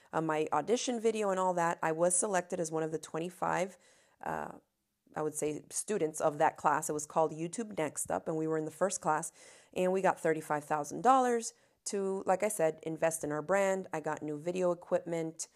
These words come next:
uh, grew our business and all that stuff so that we could make better videos to post on our YouTube channel.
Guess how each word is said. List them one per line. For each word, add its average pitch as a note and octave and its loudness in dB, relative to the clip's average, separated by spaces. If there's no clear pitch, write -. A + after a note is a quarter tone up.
uh, D3+ 0
grew D3+ -2
our C#3+ 4
business E3+ -2
and D3+ -4
all D#3+ 0
that D#3 0
stuff D3 -2
so D3+ -6
that D3 -6
we D3 -8
could D3 -16
make D3+ -6
better - -4
videos G3 2
to - -4
post D3+ -4
on D3 -4
our D3+ -2
YouTube F3 -6
channel. - -6